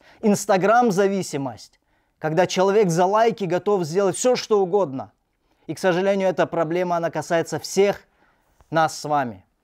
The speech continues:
Что говорить про детей, если взрослые от этого зависимы? Если порой семьи распадаются из-за интернет-зависимости. Она пошла в ресторан, фотографирует, она пошла,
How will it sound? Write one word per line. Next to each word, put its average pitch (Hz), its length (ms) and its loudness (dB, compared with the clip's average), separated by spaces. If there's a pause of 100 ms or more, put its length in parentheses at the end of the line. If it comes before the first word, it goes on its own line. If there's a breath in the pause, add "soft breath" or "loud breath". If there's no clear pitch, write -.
(200)
Что 196 200 2
говорить 202 360 2
про 196 160 -2
детей, 208 380 2
если 180 300 -2
взрослые 190 600 0
от 160 80 -6
этого 147 260 -2
зависимы? 123 580 -8 (240 soft breath)
Если 170 280 2
порой 202 280 4
семьи 233 440 2
распадаются 190 800 0
из-за 170 180 -2
интернет-зависимости. 160 1200 -6 (1000)
Она 175 240 4
пошла 202 340 2
в 190 40 -2
ресторан, 180 580 0
фотографирует, 156 840 -2
она 151 180 0
пошла, 170 460 -2